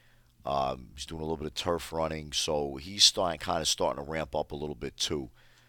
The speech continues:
Um, so I'm hopeful again with him mid to late December.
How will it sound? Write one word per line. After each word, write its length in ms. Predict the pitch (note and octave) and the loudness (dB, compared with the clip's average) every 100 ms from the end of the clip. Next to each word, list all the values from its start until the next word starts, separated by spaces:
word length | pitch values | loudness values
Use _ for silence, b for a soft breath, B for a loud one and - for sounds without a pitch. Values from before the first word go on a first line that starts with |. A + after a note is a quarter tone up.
| b - | b -8
Um, 440 | C2 C2 B1 A1 G#1 - G#1+ - | -2 0 -2 -6 -16 -20 -14 -4
so 300 | - D2 D2 | -2 0 0
I'm 160 | D#2 | -2
hopeful 480 | C#2+ E2+ E2+ E2 D#2 | 0 0 0 -2 -4
again 260 | C#2 D#2+ D2 | -2 -4 -4
with 140 | C#2+ | -6
him 380 | F2 E2 C#2+ C2+ | -4 -4 -4 -6
mid 240 | D2+ D2 - | -4 -4 -6
to 120 | D#2+ | -4
late 280 | D2 D2 - | -2 -2 -2
December. 640 | C2 - D2+ C#2 C2+ | 6 6 6 0 -6